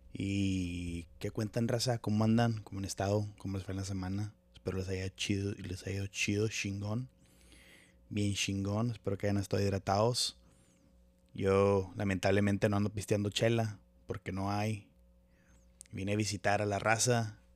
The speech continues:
y, y, pues, se me olvidó que, que aquí en la casa, pues, no, no había pisto. Y, pues, vale madres.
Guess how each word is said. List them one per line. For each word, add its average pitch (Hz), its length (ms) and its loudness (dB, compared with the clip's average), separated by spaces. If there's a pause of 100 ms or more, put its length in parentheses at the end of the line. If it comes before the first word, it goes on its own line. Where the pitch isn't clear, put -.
(1160)
y, 87 720 -6 (320)
y, 98 80 -12
pues, 90 260 -6
se - 100 -8
me 98 60 -4
olvidó 85 260 -2
que, 90 380 -2
que 95 100 -10
aquí - 140 -12
en 95 40 -6
la 95 100 -4
casa, 101 220 -6
pues, 101 180 -2
no, 85 180 -6
no 95 100 -4
había 92 140 -2
pisto. 131 500 2 (120)
Y, - 340 -14
pues, - 200 -12
vale 76 200 -6
madres. 165 640 -8